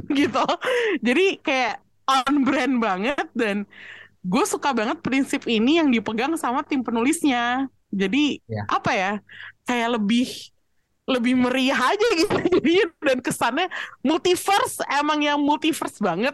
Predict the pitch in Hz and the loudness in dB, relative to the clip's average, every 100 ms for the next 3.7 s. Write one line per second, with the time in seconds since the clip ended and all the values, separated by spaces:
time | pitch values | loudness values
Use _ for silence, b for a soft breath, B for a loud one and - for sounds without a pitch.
0 | - 180 - 156 175 - _ 120 117 117 | -4 -6 -2 -4 -4 -12 _ -4 -2 0
1 | 220 466 247 226 403 415 311 254 294 349 | 2 2 2 2 2 2 0 0 -2 0
2 | 254 233 226 240 247 254 294 330 - - | -2 0 0 0 0 0 0 0 -2 -4
3 | 196 208 202 196 196 202 | -2 0 0 -2 -2 -4